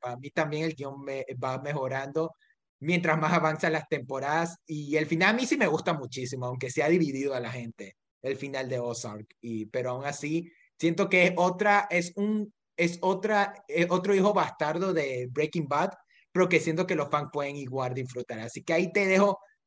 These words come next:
The Leftovers y Ozark ahí para que las veas, pero bueno, siento que hasta aquí dejaríamos el episodio de hoy, al menos que tenga algo más que decir,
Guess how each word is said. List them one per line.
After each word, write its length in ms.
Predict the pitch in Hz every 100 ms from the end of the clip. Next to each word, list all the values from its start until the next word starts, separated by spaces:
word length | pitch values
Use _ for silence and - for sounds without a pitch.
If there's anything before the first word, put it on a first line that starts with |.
| _
The 120 | -
Leftovers 720 | 202 240 240 233 247 254 254 -
y 440 | 160 156 151 147
Ozark 400 | 127 120 117 117
ahí 140 | 113 117
para 280 | 127 120 113
que 360 | 107 92 92 - _ _ _
las 260 | 131 135 131
veas, 280 | 135 123 127
pero 160 | 123 120
bueno, 360 | 123 120 113
siento 440 | 113 131 123 131 127
que 380 | 120 98 90 92 _ -
hasta 240 | 131 -
aquí 240 | 135 143 151
dejaríamos 720 | 147 139 139 135 135 131 -
el 400 | 123 117 110 110
episodio 460 | 113 113 110 123 120
de 60 | 117
hoy, 260 | 117 123 120
al 120 | 113
menos 220 | 113 143
que 100 | 143
tenga 240 | 139 139 143
algo 160 | 139
más 180 | 139 127
que 120 | -
decir, 300 | 127 - 110